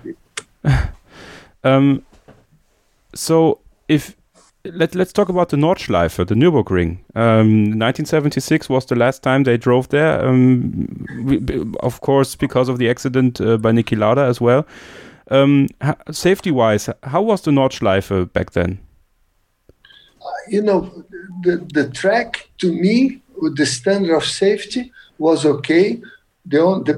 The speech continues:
Speaker 1: biggest problem we had that time was, as you know, it can rain one side and be dry the other side.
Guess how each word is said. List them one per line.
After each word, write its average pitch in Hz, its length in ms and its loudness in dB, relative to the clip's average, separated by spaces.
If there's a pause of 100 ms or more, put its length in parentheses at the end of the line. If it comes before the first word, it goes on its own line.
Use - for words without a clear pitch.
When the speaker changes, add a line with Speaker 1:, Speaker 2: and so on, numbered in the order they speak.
(120)
Speaker 1:
biggest 226 400 -2
problem 151 340 0
we 135 80 -2
had 135 200 -2
that 131 220 -6
time 165 380 -2 (400)
was, 156 760 -2 (100)
as 135 200 0
you 156 140 2
know, 156 380 2 (360)
it 131 120 -6
can 156 300 2
rain 170 240 4
one 165 300 2
side 185 460 -2 (1600)
and 127 460 -4
be 147 160 0
dry 156 360 2
the 147 180 0
other 131 160 -2
side. 170 560 -2